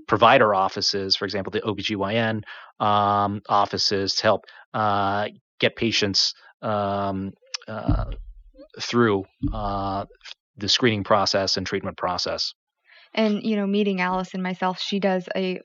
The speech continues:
Speaker 2: fantastic job of making sure that patients are, um, understanding the entire process. She's there to help answer questions and really to help connect the dots, because some of these, um, some of these things are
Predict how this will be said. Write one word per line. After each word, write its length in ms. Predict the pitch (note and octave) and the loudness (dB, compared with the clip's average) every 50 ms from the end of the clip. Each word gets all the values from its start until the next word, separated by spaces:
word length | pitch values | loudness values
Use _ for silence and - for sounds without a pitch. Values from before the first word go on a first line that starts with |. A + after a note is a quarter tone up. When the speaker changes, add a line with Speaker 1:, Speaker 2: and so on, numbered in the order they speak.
| - - - | -14 -6 -2
Speaker 2:
fantastic 600 | A3+ A#3 A#3+ A3+ G3+ G3+ F#3 F3+ - - F3 E3+ | 2 2 2 2 2 0 -2 -2 -4 -8 -12 -10
job 260 | - E3+ E3+ E3+ E3+ E3+ - - - - - - - - | -10 -8 -8 -8 -8 -10 -12 -18 -20 -20 -20 -20 -10 -4
of 300 | - F#3+ F#3+ F#3+ F#3 F3 | 0 0 0 2 2 2
making 320 | G3 G3 F#3+ - G3+ G3 | 2 0 0 0 -2 -2
sure 180 | F#3 - F#3+ F#3+ | -2 -2 -2 -2
that 140 | F#3+ F#3 - | -2 -2 -2
patients 560 | F#3+ G3 G3 - - F#3+ F#3+ F#3 - - - - _ _ - | -2 -2 -2 -2 -2 -4 -4 -6 -8 -12 -18 -20 _ _ -4
are, 460 | F#3+ F#3 F#3 F#3 F#3 F3+ F#3 - - - - - | -2 0 0 0 -2 -2 -4 -6 -8 -10 -10 -10
um, 320 | F3+ F3 F3+ F3 F3 - - | -8 -8 -8 -8 -8 0 2
understanding 720 | G#3+ A3+ A3+ A#3+ A3+ - - - G3+ G3+ G3+ G#3 G#3 G3+ | 2 4 4 2 2 0 -2 -2 -2 0 0 0 0 0
the 140 | F#3+ G3 G3 | 0 -2 -2
entire 320 | F#3+ F#3+ G3 F#3+ F#3+ F#3+ | -2 -2 -2 -2 -4 -4
process. 480 | - G3 F#3 F#3 F3 - F#3+ F#3+ F#3 - | -4 -2 -2 -2 -2 -4 -6 -4 -4 -4
She's 200 | - G3 F#3+ F3+ - | -6 -6 -6 -2 0
there 140 | G3 G3 F#3+ | 0 0 0
to 80 | G3 | 0
help 200 | F3+ F#3+ F#3 - - | -2 -2 -4 -4 -6
answer 260 | G3 F#3+ F3+ F#3+ F#3+ | -6 -6 -4 -6 -6
questions 500 | - - F#3 F3+ - - A3+ A3+ A3+ - | -4 -4 -6 -6 -4 -2 0 0 0 0
and 120 | G3 G3 F#3+ | 0 -2 0
really 240 | G3 G#3+ B3 C#4 | 0 0 0 0
to 100 | A#3+ A3+ | 0 0
help 200 | G3+ G3 F#3+ F#3 - | 2 2 2 0 0
connect 400 | - - G3 F3+ F3 F3 - - - - | -4 -4 -2 -2 -2 -4 -6 -10 -6 -4
the 80 | F#3 | -4
dots, 400 | F3 F3 F3 F3 - - - - - - | -2 0 0 -2 -2 -2 -4 -10 -8 -8
because 280 | F3+ F#3 - G3 F3 - - - - - - - - - | -6 -4 -4 -4 -6 -6 -12 -18 -18 -18 -18 -18 -10 -2
some 180 | - C4 C#4 | 2 4 4
of 160 | C#4 A#3+ G#3+ | 4 4 2
these, 280 | G3 G3+ G3 F#3+ F#3 F#3 - - - | 0 0 0 0 -2 -4 -10 -10 -8
um, 420 | - F#3 F#3 F#3 F3+ F#3 F#3+ F#3+ - - _ _ _ _ _ _ - | -6 -4 -4 -4 -6 -6 -8 -10 -12 -14 _ _ _ _ _ _ -8
some 160 | - C4+ C4+ | -4 0 2
of 100 | C4+ A#3 | 2 2
these 240 | G#3+ G#3 G3 F#3+ - _ - | 2 2 0 -2 -2 _ -2
things 240 | G3 F#3+ F#3+ F3+ | 0 0 0 0
are 220 | G3 F3 F3 F3+ | 0 2 2 0